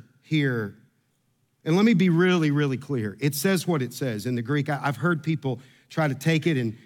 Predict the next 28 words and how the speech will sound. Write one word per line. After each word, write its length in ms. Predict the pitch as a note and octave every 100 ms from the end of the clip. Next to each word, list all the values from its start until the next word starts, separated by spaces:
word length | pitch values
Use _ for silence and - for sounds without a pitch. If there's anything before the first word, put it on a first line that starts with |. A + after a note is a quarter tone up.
| _
twist 320 | - D#3+ D3
it 120 | D#3
and 60 | B2
say 160 | B2 D3
it 100 | C3+
means 280 | C#3+ C#3
this, 260 | A#2 D3 C#3
it 80 | C3+
means 280 | C#3 C3+ C3+
this, 200 | C#3+ C#3
it 60 |
means 240 | C3+ C3 A#2+
this. 160 | C3
It 120 | -
means 340 | D3 F#3+ C4 -
what 100 | C3
it 140 | G2
says. 560 | - D3+ F2+ - - - _ _ _ _ _ _ _
I, 140 | C3 C3
I'm, 280 | D3 D3 - - _ _ -
I, 140 | D3 D3+
I'm, 260 | D3 D#3 D#3 - _ -
i-, 160 | D#3+ D#3+
if 200 | D3+ -
you 100 | D#3+
wanna, 380 | D#3 F#3+ E3+ C#3 - - _
I've 160 | B2+ C3
got, 220 | D3 B2